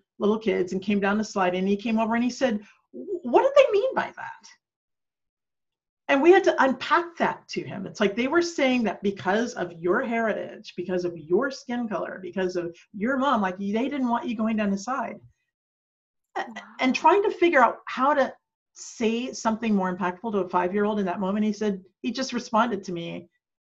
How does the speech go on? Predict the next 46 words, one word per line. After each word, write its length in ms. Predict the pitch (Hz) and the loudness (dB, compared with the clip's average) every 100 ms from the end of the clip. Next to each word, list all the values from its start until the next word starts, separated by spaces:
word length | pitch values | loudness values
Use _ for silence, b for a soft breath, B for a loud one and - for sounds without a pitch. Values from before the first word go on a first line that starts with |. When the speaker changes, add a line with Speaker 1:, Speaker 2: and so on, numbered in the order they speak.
| - | -14
Speaker 1:
<laughs> 400 | - _ - - | -14 _ -20 -14
He's 140 | 285 | -2
like, 80 | 285 | 2
"Well, 100 | 277 262 | 4 6
that's 260 | 311 370 | 6 4
stupid, 420 | - 220 185 214 | -2 2 4 4
and 120 | 247 240 | 0 2
I'm 80 | |
not 120 | 294 320 | 2 2
gonna 160 | 262 | -2
tell 160 | 208 190 | 0 0
anybody, 320 | 185 180 185 | 2 2 2
t-, 120 | 185 - _ _ - | 0 -12 _ _ 2
let 120 | 233 | 4
anybody 300 | 214 196 180 | 6 4 2
tell 160 | 185 | 2
me 80 | 185 | 0
what 140 | 190 180 | 0 -2
I 40 | |
can 220 | 180 190 | -2 -4
and 100 | 185 | -2
cannot 300 | 202 190 214 | -2 -2 -2
do." 320 | 220 320 - - | -4 -4 -4 0
And 100 | 202 | 2
that 120 | 208 | 4
was 120 | 202 | 2
kind 160 | 226 202 | 2 0
of 80 | 180 | 0
the 160 | 185 | 0
end 180 | 214 214 | 2 2
of 140 | 180 | 0
that. 300 | - - - - - _ _ _ _ _ _ _ | -8 -12 -14 -20 -20 _ _ _ _ _ _ _
And 120 | 208 208 | 4 4
that's 220 | 208 - | 4 0
been 320 | 220 202 202 | 0 0 -2
kind 180 | - 214 | -4 -4
of 80 | 175 | -2
the 120 | 180 | -2
foundation 680 | 175 185 185 185 208 202 180 | 0 0 0 0 0 -2 -6
of 80 | - | -4
who 200 | 202 180 | -4 -4
Carter 400 | - 180 180 - | -2 -2 -2 -6
is. 540 | 180 175 - - - _ _ _ _ _ _ _ _ _ _ - | -4 -4 -6 -14 -20 _ _ _ _ _ _ _ _ _ _ -4
Speaker 2:
I'm 160 | 330 330 | -4 -2
so 200 | - 220 | 2 2
proud 540 | - 190 180 185 190 | 2 2 4 4 2